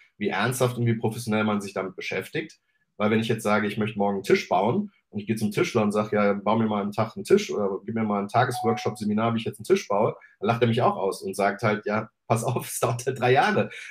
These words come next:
bis jemand vom, was weiß ich, Lehrling, Gesellen dann zum Meister wird. Und dann kannst du dann halt irgendwann einen Tisch bauen. So, und bei Social Media oder bei solchen Sachen geht man mal davon aus,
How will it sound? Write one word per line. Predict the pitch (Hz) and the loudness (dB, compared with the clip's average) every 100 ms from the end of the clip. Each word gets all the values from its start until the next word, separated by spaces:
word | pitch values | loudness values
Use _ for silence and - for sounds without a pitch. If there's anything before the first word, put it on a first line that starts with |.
| - | -8
bis | 117 | -4
jemand | 120 120 113 | 2 2 4
vom, | 113 107 | 2 2
was | 104 | 0
weiß | 104 104 | 0 -2
ich, | 123 104 | -4 0
Lehrling, | 110 131 123 | 2 4 2
Gesellen | 110 107 117 127 | 2 2 2 2
dann | 120 | 0
zum | 147 | -2
Meister | 165 226 220 95 | -2 -2 0 -2
wird. | 87 98 | -2 -6
Und | |
dann | 98 | -6
kannst | 120 113 | -4 -2
du | 123 | 0
dann | 127 135 | 0 0
halt | 139 | -2
irgendwann | 123 147 | -4 -6
einen | 160 | 0
Tisch | 202 202 | 0 2
bauen. | - - - - - - | -2 -6 -10 -20 -20 -2
So, | 104 | 4
und | |
bei | 110 | 6
Social | 110 117 120 | 8 6 6
Media | 113 120 139 151 | 6 6 6 6
oder | 131 | 6
bei | 123 117 | 4 4
solchen | 113 113 123 | 4 2 2
Sachen | 131 143 127 - | 0 0 -6 -6
geht | 117 113 117 | 0 2 4
man | 120 | 4
mal | 120 | 2
davon | 120 117 | 2 0
aus, | 113 127 - | 2 2 0